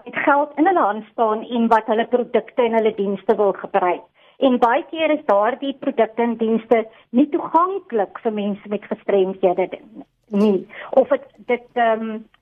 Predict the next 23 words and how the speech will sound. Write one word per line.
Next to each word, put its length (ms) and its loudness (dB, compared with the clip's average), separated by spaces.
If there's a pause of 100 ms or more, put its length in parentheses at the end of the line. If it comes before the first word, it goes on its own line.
(160)
jy 80 0
weet, 140 4
dit 220 -2
voldoen 400 2
nie 160 2
aan 140 0
hulle 180 0
behoeftes 640 -2
nie. 280 -10 (300)
En 260 2
dit 200 2
is 140 -4
wat 160 0
ek 220 -2
nou 160 2
gaan 200 -4
kyk 260 0
het, 140 -6
en 160 -6
van 180 0
die 80 2
belangrikste 960 -2 (320)
aspekte 640 -4